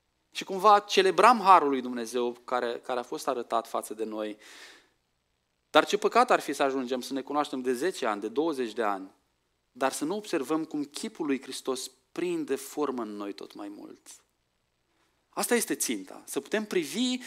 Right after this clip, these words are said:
unii în viața altora și să-mi dau seama, să pot să spun din toată inima, "Frate, acum cinci ani erai mult mai slab în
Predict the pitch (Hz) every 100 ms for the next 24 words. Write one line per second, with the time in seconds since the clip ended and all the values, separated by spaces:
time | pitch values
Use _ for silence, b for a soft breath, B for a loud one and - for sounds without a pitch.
0 | B B 170 190 165 175 180 151 160 160
1 | 160 151 - 160 185 196 180 175 175 B
2 | B B B - 147 143 220 202 - 190
3 | 180 160 175 175 175 160 - 190 185 127
4 | 104 B B B B 123 - 160 147 151
5 | 143 165 151 143 - _ _ 127 139 180
6 | 180 226 285 214 143 113 104 - _ _
7 | _ - 123 120 113